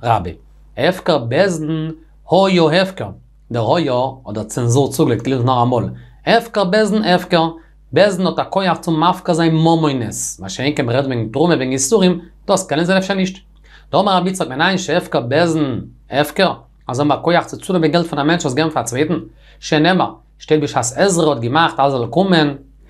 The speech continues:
שטייט כל אשר לא יאבד, לשלושת הימים, בעצת השרים והזקנים, יחרם כל רכושו,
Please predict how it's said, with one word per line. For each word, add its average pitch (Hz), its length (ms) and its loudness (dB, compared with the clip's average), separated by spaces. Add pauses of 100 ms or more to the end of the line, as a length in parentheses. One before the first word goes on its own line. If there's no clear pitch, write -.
(140)
שטייט 160 220 0
כל 175 160 2
אשר 156 180 -2
לא 139 60 -2
יאבד, 185 280 2
לשלושת 170 420 -2
הימים, 165 240 2
בעצת 147 340 2
השרים 170 280 0
והזקנים, 170 460 2
יחרם 156 560 2
כל 165 140 0
רכושו, 147 460 0